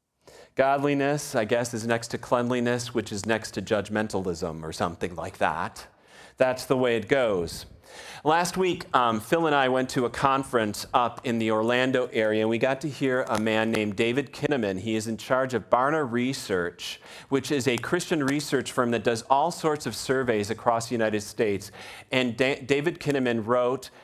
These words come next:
out of the research that he did years ago, a book called Unchristian. And the title of the book, Unchristian, is not about those who are not Christian. No, that's the sad thing. The title of the book,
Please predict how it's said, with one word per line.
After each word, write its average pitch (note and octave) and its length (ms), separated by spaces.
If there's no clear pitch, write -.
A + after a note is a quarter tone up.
out C3+ 160
of E3 100
the E3+ 100
research C3 520
that A#2+ 140
he A2+ 80
did G#2+ 320
years B2 260
ago, A#2 300
a A2+ 100
book C3 280
called A2 320
Unchristian. B2+ 1200
And D3+ 100
the D#3 60
title G#3+ 400
of F3 80
the D3+ 80
book, D3+ 240
Unchristian, D3+ 540
is A#2 160
not C#3+ 200
about D3+ 300
those C#3+ 240
who C#3+ 100
are B2+ 120
not C#3 300
Christian. F#2 460
No, C#3 440
that's D3+ 380
the F#3 120
sad D#3 440
thing. G2+ 260
The G2 80
title A#3+ 460
of A#3 100
the - 60
book, D3 360